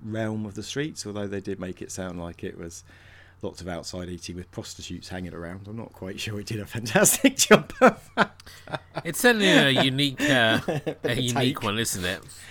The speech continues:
Speaker 1: Yeah. <laughs>
Speaker 2: But, um, here, Jackie Chan and, um, and Yuen Biao, uh, play cousins, uh, called Thomas and David,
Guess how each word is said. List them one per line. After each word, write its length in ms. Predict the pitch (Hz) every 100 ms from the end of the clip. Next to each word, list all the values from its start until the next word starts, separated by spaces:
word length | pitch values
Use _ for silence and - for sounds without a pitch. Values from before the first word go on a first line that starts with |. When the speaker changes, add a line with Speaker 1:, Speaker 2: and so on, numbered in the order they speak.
| - 131
Speaker 1:
Yeah. 340 | 123 107 95 - - -
<laughs> 680 | 202 - - 185 - - 143 - - - - - 214 165
Speaker 2:
But, 200 | 151 170
um, 460 | 156 156 151 147 - - - - - - -
here, 320 | - 214 196
Jackie 240 | 160 175 151
Chan 260 | - 156
and, 260 | 143 135 127
um, 600 | 127 123 120 120 117 117 - - - -
and 140 | - 113
Yuen 160 | 110
Biao, 400 | 113 127 135 117 110
uh, 340 | 101 98 98
play 320 | - 107 98
cousins, 600 | - 135 127 165 170 -
uh, 300 | 120 95 95
called 180 | - 90
Thomas 280 | - 107 95
and 100 | 98
David, 360 | 110 113 120